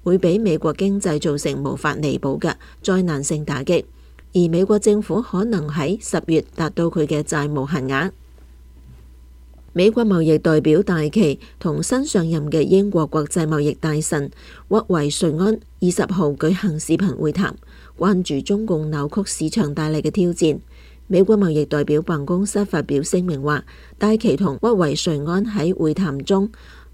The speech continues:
討論咗即將舉行嘅七國集團貿易部長級會議、美英雙邊貿易問題，並同意兩國繼續開展富有成效嘅對話，以應對中國同其他非市場經濟體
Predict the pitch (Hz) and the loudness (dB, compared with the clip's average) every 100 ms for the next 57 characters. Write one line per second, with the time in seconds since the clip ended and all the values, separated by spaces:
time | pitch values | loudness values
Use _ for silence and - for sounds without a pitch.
0 | - 214 247 190 160 143 208 214 226 226 | 0 2 2 0 0 0 2 2 0 0
1 | 240 165 180 143 135 151 - - - 226 | 0 0 0 -2 -2 -4 -6 -16 -6 -4
2 | 190 170 156 185 156 - 147 135 147 139 | -2 -2 -2 -4 -4 -2 -2 -2 -2 -4
3 | - 143 139 151 143 196 - 151 143 143 | -2 -4 -2 -4 -2 -4 -2 -4 -2 -2
4 | 165 - - - - - 156 165 226 240 | -2 -6 -20 -20 -14 0 4 6 6 4
5 | - 240 180 226 240 175 147 - 156 156 | -2 -2 0 0 0 0 0 -2 -4 -2
6 | 190 135 - - - - 196 196 185 139 | -2 -2 -6 -18 -6 0 0 2 -2 0
7 | 160 156 143 147 165 - - 156 147 147 | 0 0 -2 -2 -4 -4 -4 -2 -2 -2
8 | 180 196 190 160 202 - - - 208 185 | 0 0 0 0 -2 -6 -12 2 4 4
9 | 156 180 135 151 160 139 151 156 151 156 | 2 0 -2 -2 -2 -2 0 0 0 0
10 | - - - - - 160 185 190 185 185 | -4 -10 -20 -14 -4 2 2 2 0 0
11 | 247 254 226 156 - 175 143 139 170 - | -2 -4 -2 -4 -2 -4 -4 -4 -4 -2
12 | 190 175 - 196 190 - 143 175 - 175 | -2 -2 -2 0 0 -2 -4 -4 -4 -4
13 | 175 175 147 147 175 190 | -4 -4 -4 -4 -4 -6